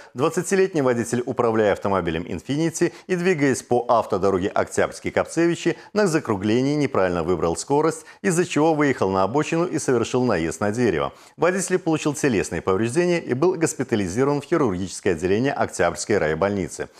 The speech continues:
На следующий день в Гомельском районе двадцатидвухлетний водитель недалеко от деревни Прибор также на закруглении дороги превысил скорость, выехал за пределы проезжей части и совершил наезд на дерево. От удара автомобиль загорелся.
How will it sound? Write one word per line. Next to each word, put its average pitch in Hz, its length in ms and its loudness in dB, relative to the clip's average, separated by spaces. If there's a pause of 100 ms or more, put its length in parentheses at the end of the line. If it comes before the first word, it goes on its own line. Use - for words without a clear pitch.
(200)
На 147 100 2
следующий 110 480 0
день 151 240 2
в - 20 -4
Гомельском 110 480 0
районе 147 360 2 (240)
двадцатидвухлетний 170 840 0
водитель 139 400 0
недалеко 117 420 2
от 101 80 0
деревни 95 320 0
Прибор 165 380 0 (240)
также 175 280 2
на 135 100 2
закруглении 101 560 0
дороги 131 320 2
превысил 107 480 0
скорость, 156 460 -2
выехал 131 380 2
за 101 120 0
пределы 87 420 -2
проезжей 85 420 0
части - 420 0 (160)
и 214 80 2
совершил 131 440 2
наезд 78 340 -2
на 101 120 0
дерево. 80 400 0 (240)
От 185 180 0
удара 107 260 2
автомобиль 82 580 -2
загорелся. 95 640 0